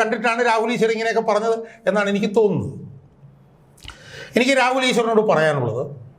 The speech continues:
രാഹുൽ ഈശ്വർ ഈ കെ ജയകുമാറിനെ കുറിച്ച് ഒന്ന് ശരിക്ക് അന്വേഷിക്കണം എന്നാണ്. അല്ലാതെ Wikipedia മാത്രം നോക്കിയിട്ട് അഭിപ്രായങ്ങൾ പറയുന്നത്. അദ്ദേഹം രണ്ടായിരത്തി പന്ത്രണ്ട് മുതൽ ചീഫ് സെക്രട്ടറി ആയി റിട്ടയർ ചെയ്തു.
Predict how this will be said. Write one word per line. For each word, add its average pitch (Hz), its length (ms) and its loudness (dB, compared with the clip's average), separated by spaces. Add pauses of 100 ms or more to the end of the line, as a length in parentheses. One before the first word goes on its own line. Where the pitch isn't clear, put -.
(1200)
രാഹുൽ 240 320 4
ഈശ്വർ 240 220 2 (180)
ഈ - 20 2 (140)
കെ 226 80 2 (100)
ജയകുമാറിനെ 226 580 0
കുറിച്ച് 202 280 2 (260)
ഒന്ന് 208 220 0 (260)
ശരിക്ക് 220 460 0 (240)
അന്വേഷിക്കണം 185 760 0 (200)
എന്നാണ്. 113 280 -6 (1400)
അല്ലാതെ 185 240 4
Wikipedia 240 500 0
മാത്രം 208 280 2
നോക്കിയിട്ട് 190 340 0
അഭിപ്രായങ്ങൾ 156 500 0
പറയുന്നത്. - 260 -10 (1120)
അദ്ദേഹം 240 260 4
രണ്ടായിരത്തി 247 420 0
പന്ത്രണ്ട് 226 340 2
മുതൽ 214 320 2 (220)
ചീഫ് 220 200 0
സെക്രട്ടറി 214 320 2
ആയി 185 140 0
റിട്ടയർ 165 260 0
ചെയ്തു. 175 160 -2